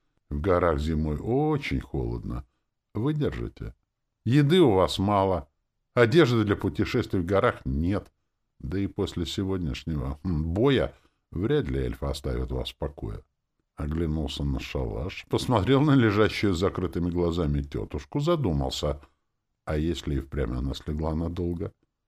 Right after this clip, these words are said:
Зимой в горах не сладко, и тут гном прав. Похоже, придётся принимать предложение погостить.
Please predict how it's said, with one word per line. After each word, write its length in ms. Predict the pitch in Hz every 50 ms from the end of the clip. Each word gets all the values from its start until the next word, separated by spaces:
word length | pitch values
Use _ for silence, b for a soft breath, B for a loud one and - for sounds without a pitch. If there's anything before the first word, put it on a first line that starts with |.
| _ _ -
Зимой 440 | 92 85 98 110 107 107 113 113 113
в 60 | 107
горах 340 | 117 127 117 120 113 - -
не 120 | 135 131
сладко, 480 | 123 - 120 107 92 82 - - - 98
и 200 | 87 - - 98
тут 240 | - - 113 101 104
гном 240 | 113 120 120 117 113
прав. 400 | - - 82 80 78 - - _ _ _ _ _ _ _ _ _ _ _ _ -
Похоже, 500 | 90 80 73 - - 139 147 143 - 69
придётся 540 | - - 85 78 76 90 87 - - -
принимать 560 | 71 - 78 78 78 87 87 85 71 65 - -
предложение 720 | - 71 67 67 69 82 82 78 78 62 58 58 58 57
погостить. 600 | - - 65 69 85 - - - - 117 -